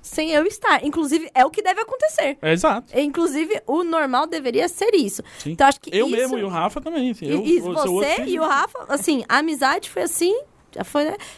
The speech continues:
Speaker 1: Foram pequenos passos para a aceitação do namoro, né?
Speaker 2: Sim.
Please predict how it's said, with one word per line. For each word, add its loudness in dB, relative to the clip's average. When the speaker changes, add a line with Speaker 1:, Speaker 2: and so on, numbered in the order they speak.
Speaker 1:
Foram 0
pequenos 0
passos 0
para 0
a 4
aceitação 0
do 0
namoro, 0
né? -4
Speaker 2:
Sim. 2